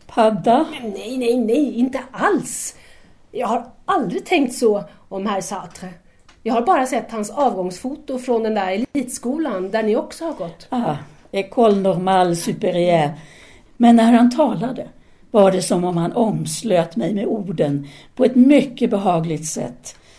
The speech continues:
Speaker 1: som jag inte var van vid. Först var vi väldigt artiga, belevade mot varandra. Vi träffades och pratade, åt lite, drack lite,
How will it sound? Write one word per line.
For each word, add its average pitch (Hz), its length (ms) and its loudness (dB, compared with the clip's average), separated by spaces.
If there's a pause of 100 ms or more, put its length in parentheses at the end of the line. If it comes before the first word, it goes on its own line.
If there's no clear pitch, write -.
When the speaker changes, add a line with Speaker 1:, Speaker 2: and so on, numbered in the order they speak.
(180)
Speaker 1:
som 214 480 2
jag 202 160 4
inte 247 140 0
var 262 120 -2
van 254 440 2
vid. 131 380 -4 (720)
Först 254 480 -2
var 226 100 -2
vi 220 100 -4
väldigt 220 360 -2
artiga, 220 960 -2
belevade 185 800 -4
mot 196 240 -8
varandra. 208 600 -2 (380)
Vi - 80 -20
träffades - 1300 -4
och - 140 -14
pratade, 185 840 -2
åt 175 340 -2
lite, 202 460 -4
drack 160 400 -10
lite, 180 540 -2